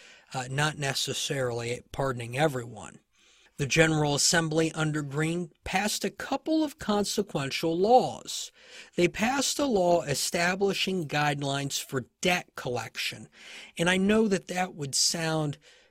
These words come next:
kind of odd for this period of time, but if you go back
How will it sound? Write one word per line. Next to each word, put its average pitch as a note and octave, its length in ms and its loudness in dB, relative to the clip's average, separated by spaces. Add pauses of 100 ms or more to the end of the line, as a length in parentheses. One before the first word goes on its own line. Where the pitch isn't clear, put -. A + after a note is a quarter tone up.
(340)
kind F3+ 260 0
of B2+ 180 -2
odd C#3+ 360 0
for - 160 -6
this C3 240 -6
period C#3+ 400 -4
of A#2 80 -8
time, C3 380 -8
but C3 120 -6
if - 160 -6
you G3 100 -4
go A#3+ 320 2
back F3+ 460 -6